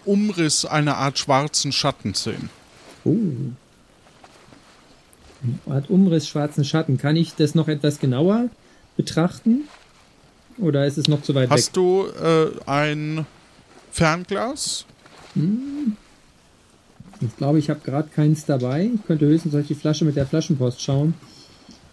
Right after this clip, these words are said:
Speaker 2: Aber das hilft nicht.
Speaker 1: Das stimmt.
Speaker 2: Äh,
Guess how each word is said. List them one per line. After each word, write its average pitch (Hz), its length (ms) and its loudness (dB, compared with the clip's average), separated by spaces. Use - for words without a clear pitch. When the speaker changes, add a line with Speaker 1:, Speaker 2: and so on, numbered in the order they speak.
Speaker 2:
Aber 135 120 -4
das 131 180 -4
hilft 120 280 0
nicht. 107 240 -4
Speaker 1:
Das 123 140 -4
stimmt. - 320 -8
Speaker 2:
Äh, 131 720 0